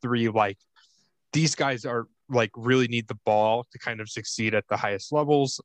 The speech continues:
I think, you know, in the N B A, maybe MarJon is a guard, but I would say on this roster, he kind of fills more the,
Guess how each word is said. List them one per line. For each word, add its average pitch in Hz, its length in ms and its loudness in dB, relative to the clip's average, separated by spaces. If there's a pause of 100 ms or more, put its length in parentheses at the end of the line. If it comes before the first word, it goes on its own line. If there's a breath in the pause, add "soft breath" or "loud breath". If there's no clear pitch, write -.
I 120 140 0
think, 147 300 -2 (420 soft breath)
you 147 100 4
know, 120 220 0 (120)
in 147 120 0
the 147 160 2
N 165 80 -4
B 143 180 -2
A, 151 160 0
maybe 156 300 -4
MarJon 139 560 -2
is 127 260 -4 (140)
a 123 80 -2
guard, 123 540 2 (120)
but 113 240 2 (800)
I 147 60 4
would 139 100 0
say 151 80 2
on 123 140 0
this 123 200 -4
roster, 117 360 -2
he 107 60 -8
kind 117 180 -8
of 104 100 -10
fills 110 260 -2
more 107 280 0
the, 101 340 0